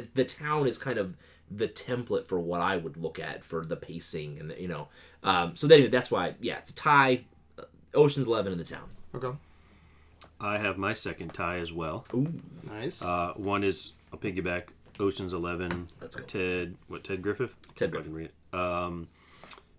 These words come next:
Speaker 3: again, similar thing, snappy dialogue, gets moving, good pacing, um,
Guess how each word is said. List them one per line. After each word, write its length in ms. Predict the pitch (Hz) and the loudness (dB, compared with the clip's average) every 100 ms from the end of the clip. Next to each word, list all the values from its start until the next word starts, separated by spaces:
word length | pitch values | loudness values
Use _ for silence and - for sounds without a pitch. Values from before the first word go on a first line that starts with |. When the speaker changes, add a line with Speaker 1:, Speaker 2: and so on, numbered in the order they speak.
| - _ - | -20 _ 4
Speaker 3:
again, 320 | 139 139 113 | 8 8 6
similar 340 | - 160 143 127 | 2 6 8 6
thing, 320 | 131 117 101 - | 4 2 -2 -12
snappy 380 | - 123 120 104 | -2 0 2 2
dialogue, 680 | 104 104 101 101 98 98 90 _ 98 | 2 4 2 2 2 0 -6 _ -2
gets 220 | 113 - | -2 0
moving, 640 | 104 101 98 95 92 90 - - | -2 0 0 0 -4 -10 -14 -8
good 180 | 117 101 | -8 -4
pacing, 680 | 110 98 - 92 90 90 - - - - | -2 -2 -2 -4 -6 -10 -16 -20 -20 -12
um, 460 | 90 85 85 82 | -8 -6 -6 -10